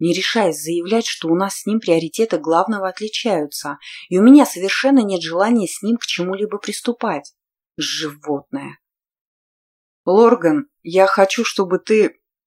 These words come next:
«Мне плевать, что ты хочешь, это не имеет значения. Ты женщина и полностью подчиняешься Альфе». Злобно выдал он и двинулся на меня,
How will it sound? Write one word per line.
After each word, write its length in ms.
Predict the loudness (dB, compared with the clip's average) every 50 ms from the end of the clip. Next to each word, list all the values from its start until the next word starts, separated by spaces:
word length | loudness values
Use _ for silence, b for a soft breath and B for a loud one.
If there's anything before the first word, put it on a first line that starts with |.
| _ _
«Мне 320 | 2 4 6 6 6 4 4
плевать, 520 | 2 2 4 4 4 4 4 4 4 2
что 280 | 0 -4 -6 -6 -4 -2
ты 120 | -2 -4
хочешь, 560 | -4 -2 -2 -2 0 -2 -4 -6 -6 -2 0
это 200 | 0 2 4 4
не 240 | 6 6 4 4 4
имеет 300 | 4 4 4 4 4 2
значения. 880 | 0 0 0 0 0 -2 -2 0 0 2 2 0 -2 -4 -8 -12 -14 -16 _ _ _ _ _ _ _ _ _ 0
Ты 260 | 2 2 2 2 -2 -6
женщина 640 | -10 -8 0 2 4 6 6 4 2 0 2 4 4
и 80 | 4
полностью 520 | 2 4 4 4 4 4 2 0 0 -4 0
подчиняешься 880 | 0 -2 -2 -2 -2 -2 2 2 2 2 2 0 -2 -2 -2 -2 -2 0 0
Альфе». 560 | 2 2 4 2 2 0 -4 -6 -6 -6 -6 -12 _ _ _ _ _ _ _ _ _ _ _ _ -10
Злобно 500 | -10 -8 -4 0 2 2 4 4 2 2
выдал 340 | 2 2 2 2 2 2 2
он 180 | 0 0 2 0
и 20 |
двинулся 540 | 0 0 -2 -2 0 0 -2 -2 -2 -2 -2
на 100 | 0 0
меня, 500 | -2 -2 -4 -4 -6 -6 -6 -6 -8